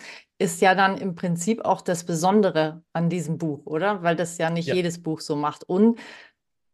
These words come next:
Speaker 1: ich glaube, dass das wichtig ist, dass die, äh, dass die Leser und Leserinnen das wissen, weil dann sie selber entscheiden können, ob sie das überhaupt wollen.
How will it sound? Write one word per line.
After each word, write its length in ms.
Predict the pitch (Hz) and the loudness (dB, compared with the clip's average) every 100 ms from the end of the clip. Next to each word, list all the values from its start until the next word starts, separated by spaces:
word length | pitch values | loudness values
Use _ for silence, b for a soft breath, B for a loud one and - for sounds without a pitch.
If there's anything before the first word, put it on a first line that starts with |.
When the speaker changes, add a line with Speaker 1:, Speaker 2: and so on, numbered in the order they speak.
| _ _ | _ _
Speaker 1:
ich 160 | - - | -14 0
glaube, 320 | 165 196 214 | 4 4 4
dass 260 | 208 175 - | 4 2 -2
das 320 | 170 175 156 | -10 -4 0
wichtig 380 | 226 - 254 - | 0 0 -4 -2
ist, 260 | 277 269 | -2 -2
dass 180 | 190 170 | -4 -4
die, 280 | - 170 170 | -4 -2 0
äh, 760 | 165 - 165 160 156 151 - - - - | 0 -2 -2 0 0 -4 -6 -12 -16 -16
dass 240 | 170 165 170 | -10 -8 -6
die 220 | 175 156 | -2 -2
Leser 480 | - 156 160 190 190 | -2 -2 0 2 2
und 160 | 175 | 2
Leserinnen 520 | 175 208 202 196 190 175 | 4 6 4 2 -2 -2
das 240 | 175 - | -2 -4
wissen, 720 | 143 143 262 277 190 165 165 - _ _ _ _ - | -4 4 4 6 2 0 -2 -12 _ _ _ _ -8
weil 460 | - 180 175 175 170 | 2 6 6 2 0
dann 240 | 175 175 | 0 0
sie 140 | 165 170 | -2 0
selber 280 | 160 170 190 | 0 2 0
entscheiden 340 | 180 190 196 | 0 -2 -2
können, 140 | 202 | -2
ob 120 | 175 170 | -4 -4
sie 80 | |
das 160 | 180 175 | -4 -2
überhaupt 280 | 165 156 147 | -2 -2 0
wollen. 460 | 170 185 160 165 | 2 2 2 -2